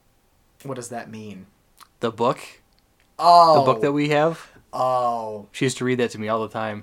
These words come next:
Speaker 1: I used to think that baby was you.
Speaker 2: Oh.
Speaker 1: It looked like you.
Speaker 2: It's a cartoon.
Speaker 1: It looked like you.
Speaker 2: It's a cartoon.
Speaker 1: Shut up. Just take the compliment. And,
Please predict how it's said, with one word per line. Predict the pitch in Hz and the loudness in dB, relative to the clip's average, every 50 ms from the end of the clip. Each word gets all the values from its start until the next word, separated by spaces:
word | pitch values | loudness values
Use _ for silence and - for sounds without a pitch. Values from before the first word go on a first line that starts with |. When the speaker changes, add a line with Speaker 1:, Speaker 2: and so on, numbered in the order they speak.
| - - | -6 2
Speaker 1:
I | - 180 | 2 4
used | 196 226 240 220 - | 4 4 0 -4 -4
to | 190 | -6
think | 185 185 180 165 151 | -6 -4 -6 -8 -4
that | - 156 147 139 123 - | -4 -2 -2 -2 -4 -6
baby | 147 135 139 139 139 156 165 175 170 - - _ _ _ _ _ _ _ _ _ | -6 -6 -4 -4 -4 -6 -6 -8 -10 -14 -18 _ _ _ _ _ _ _ _ _
was | - 131 143 143 139 135 | -6 -4 -4 -4 -4 -4
you. | 123 131 123 120 104 92 - - _ _ _ _ - _ _ _ _ _ _ _ _ _ _ _ _ _ _ - | -8 -8 -8 -8 -10 -12 -14 -20 _ _ _ _ -20 _ _ _ _ _ _ _ _ _ _ _ _ _ _ -6
Speaker 2:
Oh. | 110 107 110 110 107 - - _ _ | -4 -2 -2 -2 -4 -8 -14 _ _
Speaker 1:
It | - 147 147 127 | -8 -8 -6 -4
looked | 143 143 143 - - - - - | -4 -6 -6 -6 -12 -20 -20 -14
like | 104 113 107 92 - - | -12 -12 -12 -12 -16 -18
you. | 90 69 - - - - - _ _ _ _ _ _ _ _ - | -18 -18 -18 -20 -20 -20 -20 _ _ _ _ _ _ _ _ -14
Speaker 2:
It's | - - | -12 -12
a | 117 | -12
cartoon. | - - 123 113 107 - - 113 107 101 101 104 - _ _ _ _ - | -4 -2 -2 -2 -2 -4 -10 -12 -10 -10 -12 -14 -16 _ _ _ _ -8
Speaker 1:
It | 147 151 147 | -6 -6 -6
looked | 143 160 175 170 - | -6 -6 -8 -6 -8
like | 165 175 156 147 | -8 -8 -8 -8
you. | 180 208 208 127 - - - _ _ _ _ _ _ _ _ _ _ _ _ _ | -8 -8 -8 -8 -10 -12 -18 _ _ _ _ _ _ _ _ _ _ _ _ _
Speaker 2:
It's | _ - - | _ -12 -12
a | 113 | -12
cartoon. | 107 - 113 95 95 - - 104 98 95 101 | -10 -8 -10 -12 -12 -12 -14 -14 -14 -14 -14
Speaker 1:
Shut | 101 - - - - - 151 156 - - | -14 -12 -12 -12 -14 -14 -14 -16 -16 -16
up. | 87 87 - 175 - 127 - | -16 -16 -16 -16 -16 -20 -18
Just | - 143 139 - | -16 -16 -14 -14
take | - - 127 120 - | -16 -18 -18 -20 -20
the | 117 | -20
compliment. | 101 - - 71 - - 69 76 80 82 - - _ - - - - - 113 - - - _ _ _ _ | -20 -20 -20 -20 -20 -20 -20 -20 -20 -20 -20 -20 _ -20 -20 -20 -20 -20 -20 -20 -20 -20 _ _ _ _
And, | 120 131 123 120 117 113 113 113 104 | -12 -10 -10 -8 -10 -10 -12 -14 -16